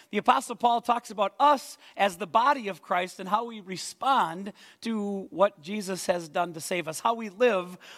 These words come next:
our Christian lives. Well, obviously the words that you just heard fall into the second half of that book.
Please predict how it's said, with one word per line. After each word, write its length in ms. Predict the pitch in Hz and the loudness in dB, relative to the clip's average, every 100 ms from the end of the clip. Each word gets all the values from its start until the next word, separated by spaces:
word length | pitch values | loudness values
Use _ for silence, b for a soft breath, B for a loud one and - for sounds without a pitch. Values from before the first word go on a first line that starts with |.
| B | B
our 140 | 190 | 2
Christian 540 | 180 214 202 - 170 - | 2 -6 -6 -6 -6 0
lives. 400 | 214 160 127 156 | 2 2 -2 -2
Well, 260 | 180 180 B B - | 0 0 B B 0
obviously 480 | 190 196 - 185 | 0 0 -10 -8
the 100 | 165 | -6
words 360 | 151 185 190 156 | -4 -2 -4 -4
that 120 | 180 | -6
you 100 | 156 | -4
just 300 | 147 175 - | -6 -6 -4
heard 220 | 202 175 | -4 -4
fall 400 | 139 - 202 185 | -4 2 4 4
into 400 | 175 175 175 165 | 0 -6 -4 -4
the 80 | 151 | -4
second 460 | - - 233 - 165 | -6 -2 -2 -2 -12
half 360 | - 202 180 _ - | -6 -6 -6 _ -18
of 180 | 143 139 | -14 -8
that 260 | 147 147 | -8 -6
book. 300 | 202 156 _ | -8 -8 _